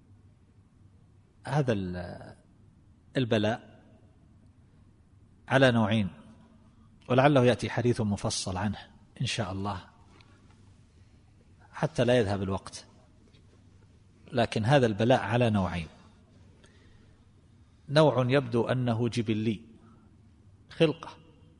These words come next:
فيكون الإنسان ثقيلاً على النفوس من غير كسب منه،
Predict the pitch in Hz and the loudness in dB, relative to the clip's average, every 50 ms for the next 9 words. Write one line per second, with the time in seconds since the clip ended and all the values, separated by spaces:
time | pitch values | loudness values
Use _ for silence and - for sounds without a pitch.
0 | _ _ _ - - - - _ _ - _ - _ - - _ _ _ _ _ | _ _ _ -20 -20 -20 -20 _ _ -20 _ -20 _ -20 -20 _ _ _ _ _
1 | _ _ _ - - _ _ _ _ _ _ _ _ _ _ _ - - - _ | _ _ _ -20 -20 _ _ _ _ _ _ _ _ _ _ _ -20 -20 -20 _
2 | _ _ - - - 127 120 - - 151 135 120 113 107 - - 131 131 131 127 | _ _ -10 -2 0 2 2 2 0 0 0 0 -2 -2 -2 0 0 0 0 -2
3 | 127 - - - - - - - - - - _ _ - - - _ _ _ - | -6 -10 -16 -20 -20 -20 -20 -20 -20 -20 -20 _ _ -20 -20 -20 _ _ _ -20
4 | - - - _ _ _ - - - - 127 - - 151 143 135 120 107 101 95 | -20 -20 -20 _ _ _ -20 -6 -2 0 0 0 0 0 0 2 0 -2 -2 -6
5 | 92 90 - - - - - - - - - - - - - _ _ _ - - | -6 -8 -12 -16 -20 -20 -20 -20 -20 -20 -20 -20 -20 -20 -20 _ _ _ -20 -20
6 | - - _ _ - - - 139 135 123 117 110 107 104 104 - 117 113 117 - | -20 -20 _ _ -20 -8 -2 0 2 2 2 2 2 0 -2 -2 -6 -8 -6 -8
7 | - - - - - - - _ - _ _ - - - - _ _ - - 135 | -10 -12 -14 -18 -20 -20 -20 _ -20 _ _ -20 -20 -20 -20 _ _ -8 -4 -2
8 | 123 117 131 151 151 131 117 110 - - 151 - - - - 151 139 131 127 127 | 0 2 4 4 4 4 2 2 0 0 0 0 -2 -2 0 0 2 2 2 0
9 | 110 78 92 90 | 0 -2 -4 -8